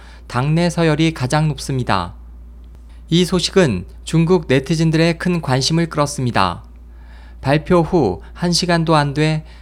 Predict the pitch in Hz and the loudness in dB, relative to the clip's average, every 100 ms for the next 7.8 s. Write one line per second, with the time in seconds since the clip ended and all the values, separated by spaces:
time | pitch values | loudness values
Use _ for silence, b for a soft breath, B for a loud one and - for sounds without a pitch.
0 | B 156 160 180 175 - 156 170 175 170 | B 0 2 4 2 2 4 4 2 0
1 | 170 160 156 147 - 139 90 B B - | 0 2 0 0 0 0 -2 B B -6
2 | 175 175 170 175 180 156 151 156 147 98 | 0 2 2 0 0 0 0 2 2 0
3 | - B B B - 175 175 170 160 147 | -4 B B B -6 -2 0 2 2 2
4 | 156 165 160 B B - 151 147 170 175 | 2 0 -4 B B -6 -6 2 2 4
5 | 185 185 156 160 170 160 165 - 170 160 | 2 2 2 4 4 4 2 0 -2 -2
6 | 90 B B 170 175 175 170 170 185 190 | -4 B B -2 2 2 2 0 0 0
7 | 180 - 170 160 151 139 147 151 | -2 2 2 2 2 2 0 -2